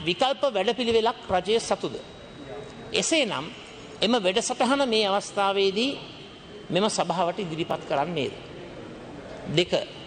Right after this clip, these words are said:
කෝවැක්ස් වැඩසටහන සාර්ථක වේ නම් එමගින් ශ්‍රී ලංකාවේ ජනගහනයෙන් සියයට විස්සකට කොවිඩ් දහනමය මර්ධනය කිරීමේ එන්නත් ලබා ගැනීම සඳහා අවශ්‍ය ආධාර ලැබෙනු ඇත.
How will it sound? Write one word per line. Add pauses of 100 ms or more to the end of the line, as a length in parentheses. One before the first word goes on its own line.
(880)
කෝවැක්ස්
වැඩසටහන
සාර්ථක
වේ
නම් (800)
එමගින්
ශ්‍රී
ලංකාවේ
ජනගහනයෙන්
සියයට
විස්සකට (760)
කොවිඩ්
දහනමය
මර්ධනය
කිරීමේ
එන්නත්
ලබා
ගැනීම
සඳහා (1080)
අවශ්‍ය
ආධාර
ලැබෙනු
ඇත.